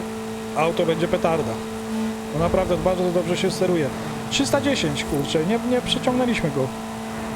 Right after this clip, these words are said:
Nawet nie ma co biegu wyciągać, bo brakuje mocy, żeby on poleciał chyba dalej. Trzysta trzynaście, piętnaście, ale to już mocno z górki, dwadzieścia.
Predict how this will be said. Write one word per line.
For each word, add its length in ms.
Nawet 220
nie 100
ma 100
co 140
biegu 220
wyciągać, 400
bo 120
brakuje 340
mocy, 260
żeby 200
on 120
poleciał 320
chyba 260
dalej. 300
Trzysta 340
trzynaście, 800
piętnaście, 800
ale 140
to 100
już 100
mocno 300
z 60
górki, 440
dwadzieścia. 680